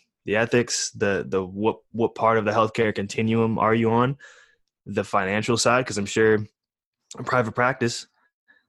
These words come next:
you know, Tyler, we got, I was at that clinic too. We got technicians that aren't making stuff, but they do need that money. They aren't making, they aren't making a lot of money, but they need that money. And if y'all close up, you know, you're still on salary, but they're hourly.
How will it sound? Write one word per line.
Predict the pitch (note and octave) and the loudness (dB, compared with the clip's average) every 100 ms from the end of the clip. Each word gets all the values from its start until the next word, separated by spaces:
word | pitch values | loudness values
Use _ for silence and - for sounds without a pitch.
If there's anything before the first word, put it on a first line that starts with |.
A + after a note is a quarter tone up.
| _ _ | _ _
you | - | -4
know, | G#2+ | -4
Tyler, | G2 A2+ A2+ | -2 0 2
we | A#2+ | 4
got, | A2+ G#2 - - _ _ - | 2 0 -4 -20 _ _ -8
I | - | 0
was | B2+ | 4
at | A#2+ G2+ | 4 2
that | G#2 | 0
clinic | A2+ A2+ | -2 -4
too. | G#2 A#2+ | 0 0
We | |
got | A#2+ G#2+ | 2 2
technicians | B2+ A2+ B2 D3 A#2+ C#3 - | 0 2 0 0 -4 -6 -8
that | G#2 | -2
aren't | A2 G2+ | 0 0
making | A2+ G#2+ | 0 0
stuff, | G2+ - C#3 A2 | -2 0 0 0
but | G2 | -4
they | F#2+ | -4
do | A2 | -4
need | A2 | -2
that | A2 G2 | -2 0
money. | A2 B2+ B2 - _ _ _ _ - | 0 0 -2 -8 _ _ _ _ -8
They | G#2+ | -2
aren't | |
making, | A#2 A#2 G#2 | -2 -2 -2
they | G#2+ | 0
aren't | B2+ A2+ | 0 2
making | C#3 B2+ | 0 0
a | |
lot | G2+ | 0
of | G2 | 0
money, | G#2 | -2
but | G2+ | -4
they | E2+ | -4
need | G#2+ C3 | 0 0
that | G2 | 0
money. | F#2 F#2 C3+ - _ _ _ _ _ - | -2 -6 -6 -12 _ _ _ _ _ -8
And | G2 | -6
if | G2 | -2
y'all | A2 G2 | 0 0
close | - A2+ A2 | 0 0 2
up, | B2 B2 - A#2+ _ | 4 2 0 -10 _
you | A2 | -8
know, | G2+ G2+ A#2+ - _ | -6 -6 -8 -14 _
you're | C3 | -2
still | C#3 A#2+ | 0 0
on | G2+ G2 | 0 -4
salary, | G2 G2 G#2 G2 | -4 -2 -2 -4
but | F#2 - - | -8 -10 -12
they're | G#2 A2 | -4 -2
hourly. | F2 F2+ G2+ G#2 C3 | -2 -2 -4 -6 -8